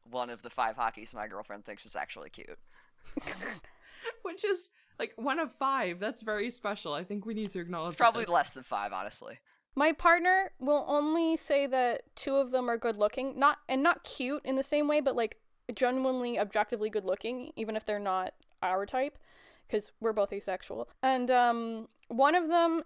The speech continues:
Speaker 3: is Jujhar Khaira.
Speaker 2: N-, now, now, no longer Oilers legend, but Blackhawks legend, Jujhar Khaira.
Speaker 3: Yes, I miss him, but it's okay. Um, and, uh,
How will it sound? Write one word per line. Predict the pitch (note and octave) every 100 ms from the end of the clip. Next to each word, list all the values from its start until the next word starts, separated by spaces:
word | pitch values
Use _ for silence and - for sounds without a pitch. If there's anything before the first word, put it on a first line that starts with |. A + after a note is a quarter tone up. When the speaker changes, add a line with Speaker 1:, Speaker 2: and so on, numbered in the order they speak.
| -
Speaker 3:
is | B3+ A#3+ -
Jujhar | B3+ C4+ C4
Khaira. | - A3+ G3+ A3+ - -
Speaker 2:
N-, | F3+ F3+
now, | F#3+ F#3 G#3 G3+ F#3+
now, | F#3+ F#3+ F#3+ F#3+ F#3 - E3+
no | F#3
longer | F#3 F3+ F3 F3
Oilers | E3 F3 F3 F3
legend, | E3 E3+ D#3+
but | D#3+
Blackhawks | D3+ D#3 - D#3+ F3+
legend, | D3+ D#3+ D#3
Jujhar | E3 F3+ F3+
Khaira. |
Speaker 3:
Yes, | - D4+ G3 - _ _ -
I | D4+
miss | C#4+ D4
him, | - D4 D4 D#4 - -
but | C#4
it's | C#4 C#4
okay. | C4+ C4 C4 _ - - - - - -
Um, | D4 D4 C#4 C4+ C4 - _ -
and, | C#4+ C#4+ C#4
uh, | C4+ B3+